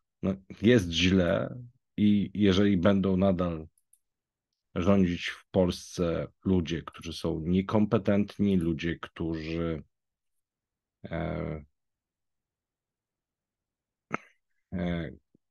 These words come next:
są dobierani według kryteriów partyjnych, nie według, e, kryteriów merytorycznych, to będzie jeszcze gorzej.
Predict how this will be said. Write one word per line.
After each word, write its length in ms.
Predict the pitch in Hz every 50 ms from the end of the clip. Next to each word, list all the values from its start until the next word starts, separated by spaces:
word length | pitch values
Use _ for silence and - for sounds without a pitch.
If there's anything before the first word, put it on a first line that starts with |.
| _ _
są 400 | - - - - 107 101 98 92
dobierani 500 | 90 95 82 95 95 95 95 95 95 92
według 300 | 87 90 90 87 - -
kryteriów 680 | - - 101 95 95 - 95 92 90 90 82 - - _ _
partyjnych, 760 | - 110 110 120 120 - - 120 113 113 113 110 101 - -
nie 260 | 92 87 92 98 101
według, 600 | 104 104 95 95 95 98 95 95 - - - _ _ _ _ _ _ _ _ _ _ _ _ _ _ _ _ _ _ _ _ _ _ _ -
e, 280 | 92 92 95 95 90
kryteriów 640 | - - - 104 101 95 98 101 95 95 98 92 92 - -
merytorycznych, 920 | 101 98 95 95 95 95 92 90 92 92 - - - 113 139 139 - - _ _ _ _
to 100 | - 131
będzie 260 | 123 147 147 127 143
jeszcze 280 | 151 139 - - - 143
gorzej. 500 | 127 131 104 90 76 76 69 - -